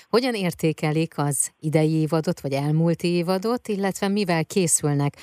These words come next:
a kétezer-huszonkettes-huszonhármas évadra,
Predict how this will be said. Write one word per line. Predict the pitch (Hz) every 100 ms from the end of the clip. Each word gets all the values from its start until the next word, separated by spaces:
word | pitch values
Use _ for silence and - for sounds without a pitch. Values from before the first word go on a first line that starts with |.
| - -
a | 139
kétezer-huszonkettes-huszonhármas | 156 143 147 143 139 - 196 - 147 160 - 143 139 - 175 - 147 135 151 135 127 127 - -
évadra, | 151 151 156 147 175